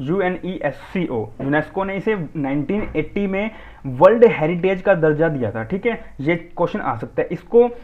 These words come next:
जो है वो अल्बर्ट, अल्बर्ट जो, सॉरी, अलेक्जेंडर, अलेक्जेंडर, अ, थे, उन्होंने जो है इसको खोजा था, ठीक है।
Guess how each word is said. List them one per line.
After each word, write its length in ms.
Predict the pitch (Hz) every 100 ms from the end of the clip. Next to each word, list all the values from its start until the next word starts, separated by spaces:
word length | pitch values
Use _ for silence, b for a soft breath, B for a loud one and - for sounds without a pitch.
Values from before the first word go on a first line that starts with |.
| B -
जो 160 | 185
है 100 | 202
वो 140 | 214 240
अल्बर्ट, 680 | - 165 190 196 233 240 254 - - - - -
अल्बर्ट 540 | 165 - 175 185 220 208
जो, 640 | 180 151 127 156 156 147
सॉरी, 320 | 139 147 131 123
अलेक्जेंडर, 640 | 156 190 175 190 151 127 B B 151
अलेक्जेंडर, 520 | 170 170 202 214 233
अ, 480 | - 139 180 170 165 151 - -
थे, 100 | 185
उन्होंने 440 | - 196 214 220
जो 160 | 190 180
है 160 | 170 196
इसको 260 | - 214
खोजा 320 | 202 151 127
था, 260 | 110 110 113
ठीक 160 | 208 226
है। 220 | -